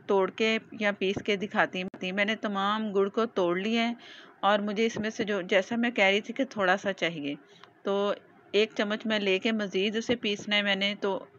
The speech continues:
आगे देखते हैं क्या करना है। मैंने एक पैन लिया, इसे थोड़ा सा गर्म किया। आप पहले ना चाहे गर्म करें, पहले गुड़ डाल लें और इसके बाद आप इस तरह पकाना है, कलर देना है। कलर इतना देना है कि हमारा क-, जो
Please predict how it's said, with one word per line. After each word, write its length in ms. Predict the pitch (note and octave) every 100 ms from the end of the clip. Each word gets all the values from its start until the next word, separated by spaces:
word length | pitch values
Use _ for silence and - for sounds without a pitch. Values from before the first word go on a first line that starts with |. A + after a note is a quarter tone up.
| -
आगे 240 | F#3 G3+
देखते 320 | F#3+ F3+ -
हैं 100 | G3+
क्या 200 | G3+ F3+
करना 280 | F#3 E3+ D#3
है। 60 | F3
मैंने 300 | G3 G#3 G#3+
एक 160 | A3+
पैन 240 | G3+ F3+ A3
लिया, 240 | A3+ G#3+
इसे 220 | G#3 A3
थोड़ा 400 | G#3+ - G#3 A3
सा 140 | A#3 A3+
गर्म 280 | F#3 F#3+ G3+
किया। 200 | A3 G#3
आप 120 | G#3
पहले 260 | G#3 G#3 G#3+
ना 220 | F3+ G3+
चाहे 280 | G#3+ G#3 F#3+
गर्म 260 | F3 F3
करें, 320 | G3 G3 G#3 - - - - - _ G#3
पहले 260 | A3 A3
गुड़ 240 | F#3 G3 G3
डाल 260 | A3+ G#3+
लें 120 | G#3
और 60 | G#3
इसके 240 | G#3 A3
बाद 220 | G3+ G3 F#3
आप 260 | F#3 F#3+
इस 160 | G3+ -
तरह 220 | G3+ G3 - - - - -
पकाना 380 | G3+ G3 F3 E3+
है, 140 | F3
कलर 360 | E3+ G#3+ G#3 A3
देना 300 | G3 E3+ D#3+
है। 100 | E3
कलर 320 | - G3 G#3+
इतना 340 | G3+ G3+ G#3+ A3
देना 260 | G3+ G3
है 100 | G#3+
कि 380 | A3 G#3+ G#3+ A3+ - - - - - - G3
हमारा 460 | A3 G#3+ G3+ G#3
क-, 120 | A3
जो 380 | F3+ F3+ G3+ G3+